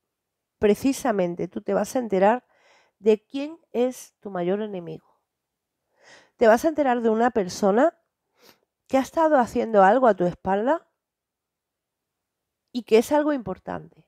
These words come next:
¿vale? Mira, esa persona, por un lado, siento que mueve muchísimas energías y energías muy, pero que muy oscuras. Por otro lado,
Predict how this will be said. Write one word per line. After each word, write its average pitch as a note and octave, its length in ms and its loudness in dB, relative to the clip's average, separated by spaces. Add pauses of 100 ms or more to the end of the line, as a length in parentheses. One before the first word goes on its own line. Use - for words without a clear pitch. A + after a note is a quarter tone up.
(100)
¿vale? C4+ 240 0
Mira, F3+ 260 -4 (540)
esa C#4+ 220 2
persona, E4 420 2
por C4+ 120 -2
un A3 220 0
lado, D#3+ 380 0 (240)
siento C4+ 360 -4
que C#4 100 -8
mueve A#3 280 -2
muchísimas A3+ 640 -4
energías B3+ 640 0 (100)
y A#3 120 -12
energías A3+ 480 -8
muy, C#4 380 2 (120)
pero F#3 180 -12
que E3+ 100 -16
muy B3 220 -2
oscuras. - 800 -8 (720)
Por A#3+ 160 6
otro E4 200 4
lado, G#3 420 4